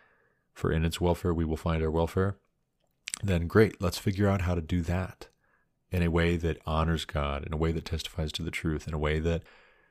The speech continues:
helps the governing authorities to abide by Romans thirteen, rewarding those who do good, punishing those who do evil. In the meantime, we might have some tough years ahead. We might have a difficult row to hoe,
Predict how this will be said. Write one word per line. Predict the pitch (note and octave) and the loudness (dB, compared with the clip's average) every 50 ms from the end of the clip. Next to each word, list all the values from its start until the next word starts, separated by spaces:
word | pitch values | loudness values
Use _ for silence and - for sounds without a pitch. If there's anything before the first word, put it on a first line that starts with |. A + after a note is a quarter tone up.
| _ _ _ _ _ _ _ _ | _ _ _ _ _ _ _ _
helps | - - A#2 A2 - - - - - - - - - _ _ _ _ - | 4 6 6 6 6 4 -2 -2 -2 -2 -4 -8 -14 _ _ _ _ -8
the | G2+ F2 F#2+ F2 | -2 -2 -2 0
governing | E2+ F#2+ F#2+ F#2 G2 F#2 F#2 F2+ | 2 4 4 4 6 4 2 2
authorities | E2+ - F2+ F2 F2 E2+ E2+ E2+ E2+ E2 - - | 2 2 4 4 4 4 4 2 0 -2 -4 -6
to | - - F2 E2 D#2 D#2 | -4 -2 0 0 0 0
abide | D2 D2 D2+ D2+ D#2+ F2 F2 | -2 0 0 2 2 2 2
by | - E2+ E2 | 2 2 2
Romans | D#2+ D#2+ D#2 D2+ D#2 D2+ | 2 2 0 0 -2 -4
thirteen, | - - D#2+ - - - E2+ E2+ F2 E2 | -4 -4 -4 -4 -2 0 0 2 2 0
rewarding | D#2+ D#2 C#2+ D2 D#2+ E2+ E2+ E2+ E2+ | 0 -2 0 2 2 2 2 2 2
those | E2 D#2+ D#2 - | 0 0 -2 -2
who | - | -4
do | E2 D#2+ | -4 -4
good, | D2+ - D#2 D2+ D2 C#2+ | -2 -2 -2 -2 -2 -2
punishing | - D#2+ D#2 D#2+ - - F2 | -2 -2 -2 -2 -4 -4 -2
those | D#2 D2+ D2 - | -2 -2 -2 -4
who | - - - | -6 -6 -4
do | D#2 D2+ | -4 -2
evil. | D2 C#2+ C#2+ D2 C#2+ - - - - - - - - - - _ _ _ _ _ _ _ _ - | -2 -4 -6 -6 -8 -10 -14 -20 -20 -20 -20 -20 -20 -20 -20 _ _ _ _ _ _ _ _ 6
In | - A#2+ | 8 10
the | C3+ | 12
meantime, | D#3 E3+ D3+ B2+ - A#2 G#2+ G#2 G#2+ A#2+ C3 C3 - - - - | 12 10 10 10 10 10 10 10 8 6 4 2 -2 -6 -10 -4
we | - G#2 | 0 2
might | F#2+ G2+ A2 A#2 | 4 4 4 4
have | A#2 A2 A2 G#2+ - | 4 2 2 0 -2
some | - - - E2+ | -4 -6 -4 -2
tough | - - G#2 - | 0 0 0 2
years | - G2+ G2 F2 | 4 2 4 4
ahead. | F2 D#2+ E2+ E2+ E2+ F2+ F#2 | 4 4 4 4 4 2 2
We | F2+ | 0
might | E2 E2 E2+ E2 | 0 0 0 2
have | F2 E2+ E2 D#2+ - | 2 0 0 0 -4
a | E2+ | -4
difficult | D2+ - G2+ - G#2+ - F#2+ F2 | -2 0 0 0 0 0 0 2
row | F#2 F2+ E2+ E2 | 2 2 4 4
to | D#2+ D2+ | 2 2
hoe, | C#2+ D#2 D2+ D2 E2 G2+ C3+ C3 | 0 0 2 2 2 0 0 -2